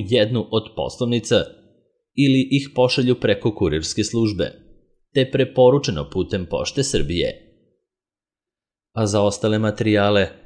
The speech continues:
za koje neko zahteva obradu u toj kombinaciji jezika, a koja ne uključuju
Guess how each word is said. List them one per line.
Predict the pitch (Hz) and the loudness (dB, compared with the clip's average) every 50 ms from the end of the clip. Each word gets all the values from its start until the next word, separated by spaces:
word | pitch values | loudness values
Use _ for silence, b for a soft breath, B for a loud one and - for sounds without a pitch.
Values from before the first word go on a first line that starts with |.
| - - - - - | -4 -2 -2 -2 -2
za | 98 101 95 | -2 -2 -2
koje | - - 131 135 131 120 113 | 0 0 0 0 2 2 0
neko | 123 127 127 - - 151 123 | 0 -2 -2 0 0 0 0
zahteva | 107 104 90 78 - - - 117 110 113 | 2 0 -2 -2 -2 -2 -2 -2 0 0
obradu | 110 113 120 127 120 113 117 104 90 85 - | 0 0 0 0 0 2 2 2 0 0 0
u | - 123 110 | 0 -2 -2
toj | 113 - 139 120 101 87 - | 0 0 0 0 0 0 -2
kombinaciji | - 113 101 98 110 104 95 87 85 82 - - 113 104 | -2 -2 0 0 2 0 0 0 -2 -2 -2 0 0 2
jezika, | 98 92 95 95 107 104 - - 64 57 - - _ _ _ _ _ _ _ _ _ _ - | 2 2 0 -2 -4 -4 -2 -2 -4 -4 -6 -12 _ _ _ _ _ _ _ _ _ _ -8
a | - 117 - | -8 -8 -4
koja | - 143 135 131 127 123 113 | 0 0 2 2 2 2 2
ne | 107 117 143 135 | 0 0 0 0
uključuju | 120 123 123 - 101 90 92 - - 135 110 98 85 | 0 0 -2 -2 -2 -2 0 0 -2 -2 0 0 -2